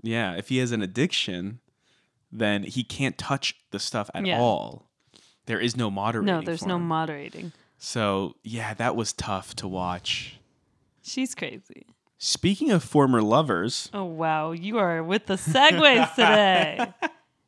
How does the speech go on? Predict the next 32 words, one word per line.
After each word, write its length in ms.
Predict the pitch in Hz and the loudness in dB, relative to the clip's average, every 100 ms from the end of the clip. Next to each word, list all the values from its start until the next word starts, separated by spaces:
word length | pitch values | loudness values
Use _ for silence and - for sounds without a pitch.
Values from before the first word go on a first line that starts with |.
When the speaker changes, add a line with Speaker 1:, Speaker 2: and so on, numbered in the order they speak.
| _ | _
Speaker 2:
Hit 440 | - 285 285 - | 0 2 2 0
me. 680 | 220 269 285 254 165 180 _ _ _ _ _ _ _ _ _ _ _ - | 2 6 8 6 2 -8 _ _ _ _ _ _ _ _ _ _ _ -10
Speaker 1:
One 320 | 117 127 160 | -4 2 4
of 200 | 220 214 202 _ - | 6 6 2 _ -6
Sonja 920 | - - - 156 165 175 170 156 - - | -2 0 0 0 0 2 2 0 -4 -8
Morgan's 1200 | 117 120 135 196 202 151 107 92 95 90 - - 254 262 262 | -4 0 2 2 0 0 0 -2 -6 -8 -10 -4 -2 -2 -4
Speaker 2:
<laughs> 240 | - _ | -8 _
Speaker 1:
former 440 | - 135 123 117 113 | -4 2 4 4 2
lovers 720 | 107 104 104 117 165 - - _ _ _ _ _ _ _ _ - | 2 2 2 -2 -4 -8 -14 _ _ _ _ _ _ _ _ -4
actually 280 | 127 - 202 | -2 0 0
appeared 300 | - 127 131 | 0 0 0
on 140 | 139 | 0
Watch 240 | 110 104 - | -2 -4 -6
What 80 | |
Happens 300 | 139 156 202 220 | -8 -6 -4 -2
Live 260 | 285 339 | 0 -2
this 240 | - 104 - | -4 -8 -8
week. 380 | - - - _ _ _ | -10 -14 -20 _ _ _
Do 80 | - | 0
you 20 | |
know 120 | 143 151 | 4 4
who 100 | 170 | 2
I'm 100 | 175 | 0
talking 340 | 185 - 240 | -2 0 2
Speaker 2:
Who? 80 | 359 | 4
Speaker 1:
about? 300 | - - - _ _ _ _ - | 2 0 -8 _ _ _ _ -14
Speaker 2:
I 60 | 185 | -10
think 220 | 180 185 | -6 -6
I 80 | 202 | -6
do. 360 | 180 147 202 - _ _ _ _ _ - - - _ _ _ - | -8 -10 -12 -16 _ _ _ _ _ -20 -20 -20 _ _ _ -6
Speaker 1:
John 380 | 135 139 208 214 | 0 4 6 6
McEnroe 840 | 185 220 180 123 104 98 131 220 | 6 6 4 6 6 6 6 4